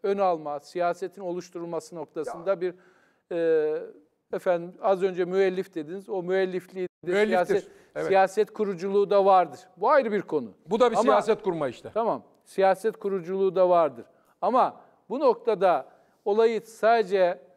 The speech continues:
Speaker 1: e, efendim günübirlik siyasete, seçime endekslemek de çok doğru olmaz.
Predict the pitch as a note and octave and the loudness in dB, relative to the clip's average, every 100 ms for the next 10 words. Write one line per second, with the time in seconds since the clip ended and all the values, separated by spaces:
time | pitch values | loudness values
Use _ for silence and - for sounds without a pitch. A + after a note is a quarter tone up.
0 | _ _ _ E3+ D#3+ D3+ D3 C#3+ C#3+ - | _ _ _ -2 0 0 -2 -4 -8 -8
1 | F3+ G3+ F#3 D3 C3 G3+ C4+ A3 G#3+ G3 | -2 0 0 -4 -6 -4 -4 -2 -2 -2
2 | G3+ - _ - G3 G3 F#3+ F#3+ F#3+ G3+ | -6 -8 _ -10 0 2 2 0 -6 -6
3 | F3 F#3 - G3 F#3 F3+ F#3 - F#3 F#3 | -4 -6 -6 -6 -4 -4 -6 -6 -6 -6
4 | F3+ G#3+ G#3+ F#3 - F3+ - E3 D#3 C#3 | -6 -4 -4 -4 -8 -8 -2 0 2 0
5 | B2+ G#2+ F#2+ | -2 -6 -12